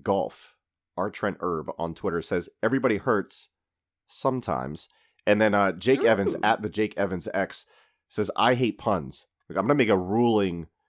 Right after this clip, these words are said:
Speaker 1: right now. All the butts puns and all that stuff, that can stay.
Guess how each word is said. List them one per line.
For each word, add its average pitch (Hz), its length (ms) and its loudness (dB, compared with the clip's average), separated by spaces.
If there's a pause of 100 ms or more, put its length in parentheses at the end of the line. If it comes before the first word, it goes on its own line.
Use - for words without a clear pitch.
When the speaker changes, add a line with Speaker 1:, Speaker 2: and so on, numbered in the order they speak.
(320)
Speaker 1:
right 95 260 2
now. 76 460 -6 (340)
All 113 100 4
the 143 80 4
butts 131 260 4
puns 127 360 2
and 117 80 0
all 113 80 2
that 120 180 0
stuff, 117 280 0
that 107 180 0
can 135 120 -14
stay. 98 480 2